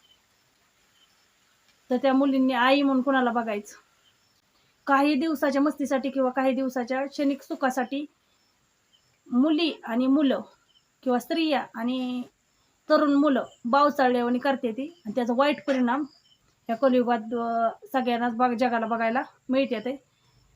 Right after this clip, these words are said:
व्हिडिओ बघत बघत तुम्ही एक एक लाईक करत जा प्लीज. चॅनलला सबस्क्राईब करा. Instagram-ला मी व्हिडिओ टाकते त्याला बी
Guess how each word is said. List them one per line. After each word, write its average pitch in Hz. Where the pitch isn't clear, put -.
व्हिडिओ 269
बघत 262
बघत 254
तुम्ही 262
एक 247
एक 240
लाईक 277
करत 269
जा 247
प्लीज. 269
चॅनलला 269
सबस्क्राईब 285
करा. 277
Instagram-ला 285
मी 269
व्हिडिओ 277
टाकते 277
त्याला 262
बी 254